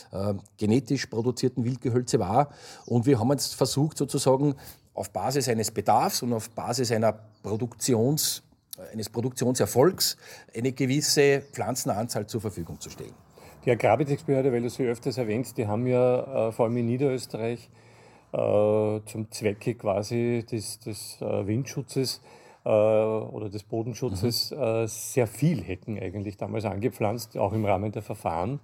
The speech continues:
Speaker 2: Das heißt, da ist wirklich eine, eine eine Welle an, an sinnvoller Ökologisierung passiert, oder?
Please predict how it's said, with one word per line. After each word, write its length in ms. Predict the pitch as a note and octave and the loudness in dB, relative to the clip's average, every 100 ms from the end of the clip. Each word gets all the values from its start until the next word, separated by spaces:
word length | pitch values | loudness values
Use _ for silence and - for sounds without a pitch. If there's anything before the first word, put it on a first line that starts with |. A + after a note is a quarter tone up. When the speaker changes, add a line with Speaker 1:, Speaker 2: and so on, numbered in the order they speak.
| - - - - _ | -14 -20 -20 -20 _
Speaker 2:
Das 120 | A2 | 0
heißt, 240 | A2+ A2+ - | 2 2 2
da 40 | |
ist 240 | A#2 G#2+ G2+ | 0 -2 -2
wirklich 300 | C3+ B2 B2 | -2 -4 -4
eine, 360 | A#2 A#2+ A#2+ - | 0 0 0 -2
eine 400 | A#2 A#2 A2+ A2 - - - _ - | -2 0 0 0 -6 -20 -20 _ -10
eine 280 | B2 G#2+ G#2 | -4 -2 2
Welle 420 | G#2+ B2 C3 B2 | 2 4 2 0
an, 380 | A2 A2+ A#2+ C3+ | -2 -4 -6 -6
an 200 | B2+ A2+ | -6 -6
sinnvoller 560 | - C3 B2+ B2+ A#2 | -4 -4 -2 -4 -2
Ökologisierung 760 | A#2+ - A#2 A2 G#2+ E3 C3 F#2+ | -4 -2 -2 -2 -2 -2 -2 -2
passiert, 420 | G2+ - G#2+ F#2+ | -6 -6 -6 -4
oder? 180 | G#2+ | -4